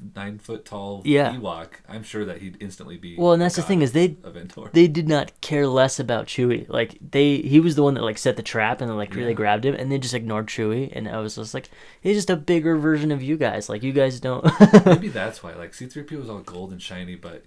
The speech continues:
Speaker 1: he's, they're like, "Oh, we, we see furry people all
Speaker 2: Right,
Speaker 1: the time.
Speaker 2: yeah,
Speaker 1: We
Speaker 2: we
Speaker 1: don't
Speaker 2: see
Speaker 1: care about this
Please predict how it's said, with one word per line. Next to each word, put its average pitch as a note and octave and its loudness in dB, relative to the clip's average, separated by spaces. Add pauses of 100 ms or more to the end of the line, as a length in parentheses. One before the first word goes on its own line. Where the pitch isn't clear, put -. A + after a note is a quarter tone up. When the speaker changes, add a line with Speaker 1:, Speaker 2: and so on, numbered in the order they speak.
Speaker 1:
he's, G#2 -18 (160)
they're G#2+ -10
like, G2 -12
"Oh, A#2 -14
we, B2+ -14 (100)
we C3 -12
see B2+ -12
furry G2+ -10
people F2+ -18
all F#2+ -4
Speaker 2:
Right, B2+ 4
Speaker 1:
the G#2 -8
time. G2+ -6
Speaker 2:
yeah, D3 8
Speaker 1:
We B2 4
Speaker 2:
we E3 6
Speaker 1:
don't - 0
Speaker 2:
see F#3 0
Speaker 1:
care G#2 -2
about F#2+ -10
this A#2 0